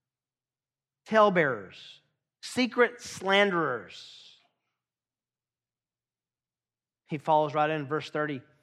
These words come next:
with the word slanderers, willfully spreading evil reports,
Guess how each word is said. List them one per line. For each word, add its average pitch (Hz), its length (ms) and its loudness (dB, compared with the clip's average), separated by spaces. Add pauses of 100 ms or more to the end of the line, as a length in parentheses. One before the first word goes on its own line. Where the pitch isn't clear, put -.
(340)
with 180 160 -2
the 170 80 -4
word 143 240 -2
slanderers, 151 600 -2 (640)
willfully 196 540 2
spreading 180 800 -2
evil 170 500 -2
reports, 156 1120 -10